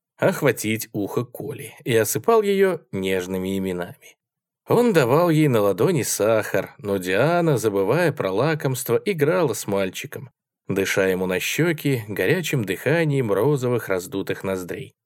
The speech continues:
"Папа, какая прелесть Диана! Ты знаешь, она меня узнала, так и тянется ко мне!" Мальчик жил счастьем своих шестнадцати лет, восторгом радостного летнего утра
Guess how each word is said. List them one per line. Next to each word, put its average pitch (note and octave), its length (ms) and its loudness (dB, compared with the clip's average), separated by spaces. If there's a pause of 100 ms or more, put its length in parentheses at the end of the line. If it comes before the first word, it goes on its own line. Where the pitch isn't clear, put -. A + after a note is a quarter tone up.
(420)
"Папа, D#3 640 2 (120)
какая G#3 460 4
прелесть E3+ 520 4
Диана! C3 500 2 (320)
Ты A#2+ 140 4
знаешь, G3 280 4
она B2 140 6
меня G#3+ 220 6
узнала, F3+ 800 4
так D3 200 4
и A#3 60 4
тянется G#3+ 440 4
ко F#3+ 160 4
мне!" C3 320 2 (540)
Мальчик D3 480 0
жил D3+ 240 -2
счастьем C#3 600 0
своих G#2+ 360 0
шестнадцати G#2+ 720 -2
лет, F#2 460 -2
восторгом B2 960 2
радостного B2+ 600 2
летнего A#2 500 2
утра C3 560 0